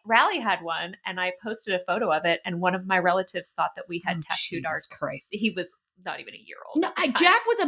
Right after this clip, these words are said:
Speaker 2: baby, and he had little
Speaker 1: <laughs>
Speaker 2: legging, leg ones. You know how they used to
Speaker 1: Mm-hmm.
Speaker 2: have those, like, tube socks
Speaker 1: Yeah.
Speaker 2: for the, just the legs or whatever? And, um, he had those for his legs. But nobody ever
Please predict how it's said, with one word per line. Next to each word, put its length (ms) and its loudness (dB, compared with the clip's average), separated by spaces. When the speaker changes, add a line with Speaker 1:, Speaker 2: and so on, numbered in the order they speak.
Speaker 2:
baby, 400 4
and 80 6
he 100 4
had 220 2
little 280 4
Speaker 1:
<laughs> 0 -
Speaker 2:
legging, 400 2
leg 240 4
ones. 360 4
You 80 4
know 120 6
how 140 6
they 80 4
used 140 2
to 60 4
Speaker 1:
Mm-hmm. 40 2
Speaker 2:
have 120 4
those, 180 0
like, 160 0
tube 280 -6
socks 420 0
Speaker 1:
Yeah. 280 6
Speaker 2:
for 60 -4
the, 40 -16
just 240 -8
the 80 0
legs 400 -2
or 80 -4
whatever? 400 -2
And, 580 4
um, 460 2
he 200 6
had 220 8
those 260 4
for 340 0
his 100 -10
legs. 420 -8
But 140 6
nobody 340 6
ever 300 6